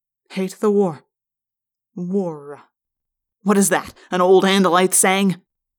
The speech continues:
Prince Jake asked sarcastically. "Yes, my brother used to say it."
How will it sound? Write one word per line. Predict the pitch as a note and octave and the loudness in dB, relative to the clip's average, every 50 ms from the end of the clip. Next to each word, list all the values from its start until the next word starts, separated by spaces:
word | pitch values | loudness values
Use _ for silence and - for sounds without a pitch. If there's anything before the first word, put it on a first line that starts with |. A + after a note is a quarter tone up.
| _ _ | _ _
Prince | - G#3 F#3+ F3 - | -8 -6 -6 -6 -6
Jake | - F#3+ F3+ F3+ - | -6 -6 -6 -4 -6
asked | - F3+ F3 F3+ - - | -6 -6 -6 -6 -8 -8
sarcastically. | - - - F3 F3 - F#3 F3 - E3+ - - G#3 G#3 G3 - _ _ _ _ _ _ _ _ _ _ _ _ _ _ _ _ _ _ | -8 -8 -6 -6 -4 -4 -4 -4 -4 -8 -6 -2 -2 -2 -2 -6 _ _ _ _ _ _ _ _ _ _ _ _ _ _ _ _ _ _
"Yes, | - G3 E3+ D3 - - - - _ _ _ _ _ _ _ _ _ _ _ - | -6 -6 -6 -6 -10 -12 -14 -14 _ _ _ _ _ _ _ _ _ _ _ -6
my | F3+ F3+ | -6 -2
brother | F#3 G#3+ G3+ F#3 F3+ | 0 -2 -2 -2 -4
used | E3 D#3 E3+ D3+ - | -8 -8 -10 -10 -8
to | - - | -10 -10
say | - E3+ D3+ C#3 | -8 -10 -12 -14
it." | C3+ - | -18 -20